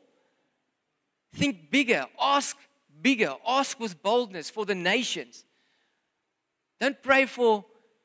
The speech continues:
your life and your family life and maybe the complex's life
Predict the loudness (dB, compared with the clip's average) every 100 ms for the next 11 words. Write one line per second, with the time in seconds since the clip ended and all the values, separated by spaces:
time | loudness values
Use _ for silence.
0 | _ 2 4 6 4 0 -2 -8 -6 -8
1 | -4 -2 0 -2 0 -2 -4 -8 -4 -4
2 | -4 -8 -4 -4 -4 -10 -10 0 0 0
3 | -6